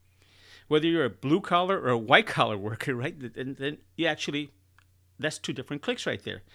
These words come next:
So you got the admin folks, you got the management people, you got the smokers, non-smokers, you have the drinkers, non-drinkers.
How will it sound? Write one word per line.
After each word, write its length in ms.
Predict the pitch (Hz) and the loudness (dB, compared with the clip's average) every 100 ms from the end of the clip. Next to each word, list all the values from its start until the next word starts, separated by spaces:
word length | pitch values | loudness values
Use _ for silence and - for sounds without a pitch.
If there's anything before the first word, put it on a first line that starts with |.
| - - - - | -20 -20 -20 -14
So 260 | - 185 - | -2 -2 -2
you 160 | 156 185 | -4 0
got 280 | 202 170 - _ 123 | 2 0 -6 _ -8
the 120 | 139 | -2
admin 460 | 165 196 190 135 | 4 4 4 0
folks, 380 | 110 117 101 - | -2 -8 -8 -8
you 60 | 131 | -4
got 160 | 160 | -4
the 80 | 160 | -2
management 560 | 135 165 214 - 117 110 | -4 0 0 -2 -4 -6
people, 280 | 110 95 101 | -10 -8 -6
you 60 | |
got 160 | 147 147 | -6 -6
the 80 | 113 | -8
smokers, 500 | - 156 196 127 113 | -4 -4 -4 -6 -2
non-smokers, 680 | 135 208 - 107 95 113 120 | 0 -2 -4 -8 -8 -8 -6
you 40 | |
have 80 | 104 | -6
the 60 | |
drinkers, 460 | 95 113 180 135 107 | -6 -4 -4 -4 -4
non-drinkers. 880 | 131 185 - - - 110 107 98 | -4 -6 -10 -12 -8 -8 -8 -12